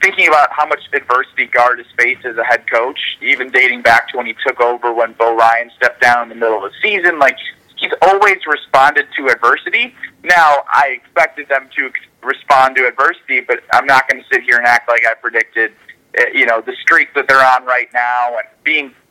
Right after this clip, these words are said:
tied for first place in the Big Ten. Eh, I mean, it, no,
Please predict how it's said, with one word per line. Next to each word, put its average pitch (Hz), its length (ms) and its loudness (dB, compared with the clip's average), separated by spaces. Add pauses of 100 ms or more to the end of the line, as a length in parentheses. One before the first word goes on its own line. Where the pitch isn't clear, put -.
(260)
tied 165 360 4
for 160 100 -2
first 156 340 -4
place 147 240 0
in 147 60 -20
the 135 80 -12
Big 135 280 -4
Ten. 131 280 0
Eh, 120 240 2 (460)
I 143 100 4
mean, 156 240 -4 (720)
it, 156 340 -4
no, 196 300 2